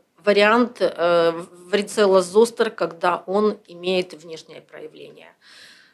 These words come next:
Бывает ещё очень неприятная ситуация, когда, э, вирус поднимается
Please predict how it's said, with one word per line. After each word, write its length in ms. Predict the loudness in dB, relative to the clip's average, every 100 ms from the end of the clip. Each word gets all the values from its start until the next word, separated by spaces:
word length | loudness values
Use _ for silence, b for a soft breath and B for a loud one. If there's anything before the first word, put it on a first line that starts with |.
| b 2
Бывает 520 | 4 6 4 4 2
ещё 600 | -2 -2 4 6 8 6
очень 360 | 4 2 2 2
неприятная 560 | 2 2 2 2 0 -2
ситуация, 640 | -4 0 2 2 0 0
когда, 920 | 0 -6 0 0 2 2 2 0 -2
э, 1000 | -2 -2 0 0 0 0 0 0 -4 -8 -14 _ _ _ _ -4
вирус 300 | 0 0 0
поднимается 800 | -4 0 2 2 0 -6 -14